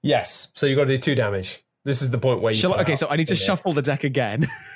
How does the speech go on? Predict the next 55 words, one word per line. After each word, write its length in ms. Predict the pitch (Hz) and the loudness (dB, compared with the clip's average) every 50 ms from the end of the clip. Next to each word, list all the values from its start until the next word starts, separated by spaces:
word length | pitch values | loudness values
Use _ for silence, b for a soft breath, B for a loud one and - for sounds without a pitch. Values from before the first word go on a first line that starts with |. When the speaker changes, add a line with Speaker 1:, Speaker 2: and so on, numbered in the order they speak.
| B B B _ _ _ _ _ _ _ _ - | B B B _ _ _ _ _ _ _ _ 0
Speaker 1:
No, 240 | - 180 233 277 285 | 2 4 6 6 6
no, 120 | 262 269 | 6 6
no, 120 | 262 240 196 | 6 6 6
it's 140 | 175 - | 4 2
at 100 | 196 180 | 0 0
the 120 | 190 190 185 | 2 2 2
end 160 | 185 190 190 | 4 4 2
of 60 | 180 | 2
the 80 | - 170 | 2 0
turn. 520 | - - 180 151 135 104 - - 117 127 - _ _ _ _ _ _ - - | 0 2 2 4 4 2 0 -4 -10 -14 -16 _ _ _ _ _ _ -20 -10
So 160 | - - 135 | -4 0 0
you 160 | 120 117 117 | 2 2 2
don't 80 | 123 123 | 2 0
Speaker 2:
It's 60 | 117 - | 0 0
at 40 | |
Speaker 1:
shuffle 140 | - - 165 | 0 0 2
Speaker 2:
the 60 | 175 | 2
end 100 | 180 165 | 2 2
of 40 | 165 | 2
Speaker 1:
it. 80 | 156 - | 0 0
Speaker 2:
the 0 | 165 | 0
turn. 140 | 135 107 107 | -2 -2 -2
Okay, 200 | 120 135 - 123 | -4 -4 -2 -2
hold 160 | 110 135 127 | -2 -2 -2
on, 80 | 113 110 | -2 -2
let 80 | 127 139 | -2 -2
me 80 | 143 | -2
take 160 | 131 143 139 | -4 -4 -6
that 200 | 117 123 - - | -6 -8 -8 -8
times 260 | - - 123 107 101 - | -10 -8 -8 -8 -8 -10
two 100 | - 110 | -10 -8
out 200 | 98 92 92 - | -8 -8 -10 -12
then. 240 | 65 92 92 101 - _ _ _ _ _ _ - | -14 -16 -16 -18 -20 _ _ _ _ _ _ -8
Speaker 1:
Yes. 420 | - 113 - - - - - - _ _ _ _ _ _ _ _ _ _ _ _ _ _ _ _ _ _ _ _ _ - | -8 -8 -6 -6 -8 -8 -8 -10 _ _ _ _ _ _ _ _ _ _ _ _ _ _ _ _ _ _ _ _ _ -12
Speaker 2:
And 100 | 107 110 | -8 -6
then 100 | 110 110 | -4 -4
I'll, 200 | 107 107 101 - _ _ _ _ _ _ _ - | -4 -4 -6 -8 _ _ _ _ _ _ _ -6
I 60 | 117 | -4
mean, 120 | 120 123 120 | -2 -2 0
I 60 | 123 | 0
might 200 | 131 135 131 113 | 0 0 0 -2
as 80 | 117 117 | -2 -4
well 80 | 107 | -4
shuffle 320 | 101 - - 113 - - 107 | -4 -4 -4 -6 -4 -6 -6
it 20 | 80 | -6
anyway, 340 | 95 104 98 92 95 92 92 | -4 -6 -6 -6 -6 -6 -4
Speaker 1:
The 60 | 92 | -4
Speaker 2:
because 140 | 127 - - | -2 -2 -2
Speaker 1:
chat 280 | - - 170 160 - - | -2 0 0 0 0 0
is 140 | 135 117 - | -2 -2 0
going 260 | - 131 120 117 110 | 0 2 2 2 0
ballistic. 680 | 117 113 120 117 - - - 98 92 - - - - _ _ _ _ _ _ _ _ - | 0 0 0 0 0 -2 -4 -4 -4 -4 -6 -10 -20 _ _ _ _ _ _ _ _ -6
Um, 460 | 104 104 104 104 101 101 101 98 95 | -4 -2 -2 -2 -2 -4 -6 -6 -4
Speaker 2:
<laughs> 40 | 95 | -2
I 1300 | 175 - - 247 247 - - 277 277 - - 262 247 - - 269 262 262 - - 285 202 - - 311 254 | -2 0 2 2 2 2 2 2 0 2 2 0 -2 0 0 0 0 0 -2 -2 -2 -2 -2 -2 -2 -2